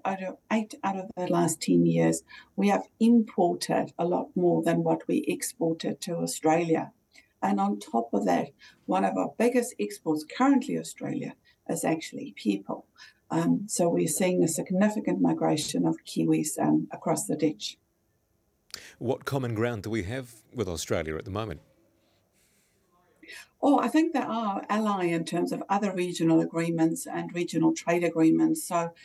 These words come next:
Speaker 1: and they will always be our ally. So I do think it's about dev-, um, building on that common ground, uh, and making sure that we provide access,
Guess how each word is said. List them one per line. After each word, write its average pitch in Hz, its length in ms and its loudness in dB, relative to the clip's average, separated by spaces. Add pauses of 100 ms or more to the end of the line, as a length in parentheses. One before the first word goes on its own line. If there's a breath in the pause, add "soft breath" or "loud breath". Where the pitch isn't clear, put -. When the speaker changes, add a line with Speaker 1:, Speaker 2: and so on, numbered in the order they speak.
(160 soft breath)
Speaker 1:
and 185 100 -2
they 185 80 2
will 185 240 -2
always 196 600 0
be 160 180 -2
our 151 260 -4
ally. 156 540 -4 (340 loud breath)
So - 160 -4
I 190 140 0
do 214 240 2
think 208 300 0
it's - 160 -6
about 175 320 0
dev-, 175 340 -4
um, 170 300 -2 (100)
building 196 380 2
on 165 220 0
that - 220 -4
common - 380 -2
ground, 165 480 0 (420 soft breath)
uh, - 140 -2 (100)
and 262 280 0
making 175 400 -2
sure - 540 0 (300 loud breath)
that 170 220 0
we 175 140 -4
provide 170 640 2
access, 160 640 -2